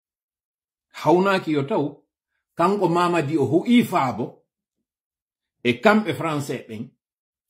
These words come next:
yo ɓe ar ɓe wallito mo, on mo tawata on ɗon ko français jo, o nelanamo yo on ar ƴewto nokkure nden, yewtida e makko,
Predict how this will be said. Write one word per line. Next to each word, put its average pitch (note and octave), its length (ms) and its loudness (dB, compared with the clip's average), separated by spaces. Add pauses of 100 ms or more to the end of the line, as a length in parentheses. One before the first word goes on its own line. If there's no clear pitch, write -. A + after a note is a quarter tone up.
(280)
yo A#2 160 2
ɓe C#3 160 -4
ar F#3+ 220 2
ɓe E3 80 0
wallito C#3 580 0
mo, G#2 320 -12 (720)
on G3 220 4
mo F#3+ 100 4
tawata F3 420 -2
on D#3+ 180 -4
ɗon F#3+ 180 -6
ko E3 100 -4
français D#3 580 -4
jo, A#2+ 140 -2
o B2+ 160 -2
nelanamo E3 560 0
yo D#3 140 0
on E3 160 -6
ar D#3+ 320 -6
ƴewto F3+ 540 6
nokkure C3+ 500 -4
nden, G#2 240 -12 (760)
yewtida E3 680 4
e C3 80 -8
makko, C3+ 500 -10